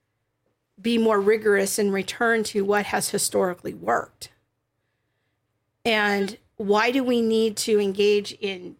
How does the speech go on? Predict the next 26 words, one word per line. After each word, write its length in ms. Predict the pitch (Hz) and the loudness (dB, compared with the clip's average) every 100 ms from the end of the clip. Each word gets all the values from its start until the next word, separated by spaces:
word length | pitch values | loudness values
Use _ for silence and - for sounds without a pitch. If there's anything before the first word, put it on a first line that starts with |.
| _ _ - | _ _ -16
the 120 | - 220 | -8 0
Enneagram? 720 | 285 339 226 196 185 180 190 | 4 4 2 -2 -2 -2 0
Maybe 340 | 208 285 277 | 0 2 -2
we, 160 | 220 220 | -2 -6
what 280 | 220 226 320 | -4 -2 0
if, 200 | 302 - _ _ - | 0 -4 _ _ -2
what 180 | 254 403 | 2 2
if 180 | 466 - | 2 0
we 160 | 285 - | 0 0
actually 520 | 247 277 - 269 247 | -2 -2 -2 -2 -2
took 240 | - 220 - | -2 -4 0
all 260 | 220 277 | 2 2
of 180 | 311 240 | -2 -2
that, 340 | 220 202 196 - _ _ _ | 0 0 -2 -6 _ _ _
that 220 | 214 - - | -4 -4 -2
energy 720 | 233 285 254 202 185 175 180 _ _ - | 0 2 0 -4 -10 -10 -12 _ _ -4
that's 200 | 208 208 | -2 0
being 200 | 240 226 | 0 0
put 280 | 214 254 247 | 0 -2 0
into 280 | 220 214 202 | -2 -2 -4
the 80 | - | -2
Enneagram 840 | 226 294 226 196 190 196 190 190 - _ _ - | 0 2 0 -2 -4 -4 -4 -8 -16 _ _ -8
and 100 | 220 | -4
actually 420 | 226 277 - 269 | -2 -2 -2 -2
started 400 | - 254 226 214 | 0 0 0 0
teaching 720 | - 262 262 - 233 208 202 | -2 -4 -2 -2 0 0 -4